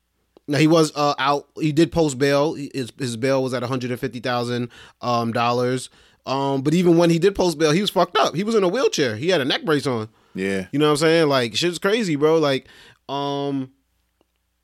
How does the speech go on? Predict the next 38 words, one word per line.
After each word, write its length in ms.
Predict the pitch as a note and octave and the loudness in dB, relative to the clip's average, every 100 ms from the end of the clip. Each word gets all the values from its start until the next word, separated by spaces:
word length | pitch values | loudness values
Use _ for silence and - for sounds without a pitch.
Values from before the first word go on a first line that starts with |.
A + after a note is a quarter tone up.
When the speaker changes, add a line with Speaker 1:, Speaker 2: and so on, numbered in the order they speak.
| _ | _
Speaker 1:
I, 120 | D#3 F#3+ | -4 -2
and, 200 | E3+ E3+ | 0 0
and, 200 | E3+ E3 | -2 -4
and 320 | B2 D3+ D3 C3+ | -2 0 0 0
another 340 | D3 D#3+ C#3+ | 0 2 0
full 180 | C3 D3 | 0 0
disclosure, 460 | C3+ D3+ C#3 B2 | 0 2 2 2
uh, 200 | C3 B2 | -2 -2
confession. 440 | A#2+ A#2+ C3+ C3 C3 | -2 -2 -2 0 -2
I 60 | |
think 160 | B2+ B2+ | -2 -2
we've, 140 | C3 B2+ | -4 -2
I've 100 | C3 | -2
been 100 | C#3 | 0
talking 180 | D3 B2+ | 0 0
about 120 | B2 | -2
it 60 | A#2+ | -2
the 60 | |
past 140 | B2+ - | -6 -6
couple 220 | A#2+ A#2+ | -10 -8
of 60 | |
weeks. 280 | C3+ F3 - _ _ _ _ _ _ - | -6 -6 -8 _ _ _ _ _ _ -2
I'm, 140 | G#3 - | -2 2
I'm, 360 | F#3+ A3 G#3 _ - | 2 2 -4 _ -2
I'm 640 | F3 G3 G3 F#3+ F#3 E3+ | 2 2 0 -6 -8 -8
sixty 340 | - A3+ - A3+ | -4 -2 0 2
days 160 | G#3+ | 2
clean 380 | G#3 A#3+ A3+ D3 - | 2 2 2 0 0
on 220 | C#3 C3+ | 0 2
alcohol, 380 | F3+ E3+ D#3 - | 0 0 -2 0
from 120 | D#3+ | 0
alcohol, 380 | G3 E3+ C3+ B2 | 0 0 -2 0
bro. 180 | B2 C3 | 0 0
Like, 240 | B2+ B2 - - - | 0 -2 -6 -10 0
and 160 | F#3 | 4
in, 140 | A3+ B3+ F#3 | 4 4 2
and, 280 | G3+ F#3+ F3+ | 2 2 0
and 460 | F#3 F#3 F3+ F#3 | 2 4 2 0